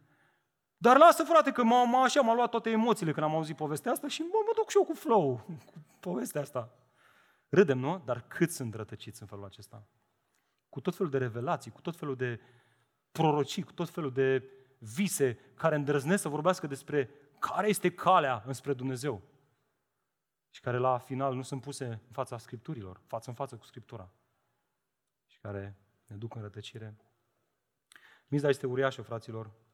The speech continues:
surorilor. Atât de mare încât nu ne putem permite să ne mulțumim cu informație la mâna a doua sau a treia. Nu luați ceea ce vă spun eu de bun. Mergeți acasă și studiați voi.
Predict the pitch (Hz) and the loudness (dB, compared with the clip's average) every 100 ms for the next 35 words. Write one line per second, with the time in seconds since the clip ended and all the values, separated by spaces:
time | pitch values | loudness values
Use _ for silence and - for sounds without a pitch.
0 | _ - 123 120 120 110 110 - _ _ | _ -16 -10 -8 -8 -10 -12 -20 _ _
1 | _ _ _ _ _ _ _ _ _ - | _ _ _ _ _ _ _ _ _ -20
2 | - _ 127 135 143 143 127 143 156 165 | -20 _ -2 2 2 0 -2 -6 -4 -4
3 | 143 147 139 131 127 143 123 123 120 117 | -6 -6 -6 -6 -8 -8 -10 -10 -10 -10
4 | - 131 131 - 117 113 120 110 123 127 | -10 -10 -10 -10 -12 -10 -12 -12 -8 -10
5 | - 110 107 117 107 123 117 _ _ _ | -10 -14 -12 -14 -12 -12 -14 _ _ _
6 | _ _ _ _ _ _ _ 113 110 131 | _ _ _ _ _ _ _ -8 -6 -8
7 | 127 147 156 - - - 147 139 127 127 | -4 -2 -4 -6 -20 -10 -8 -6 -8 -10
8 | - 143 117 113 147 - _ _ _ _ | -8 -8 -8 -10 -12 -14 _ _ _ _
9 | _ _ _ - 196 226 214 226 196 190 | _ _ _ -8 -6 -2 -4 -2 -4 -6
10 | 175 185 175 180 165 190 | -10 -6 -4 -4 -6 -12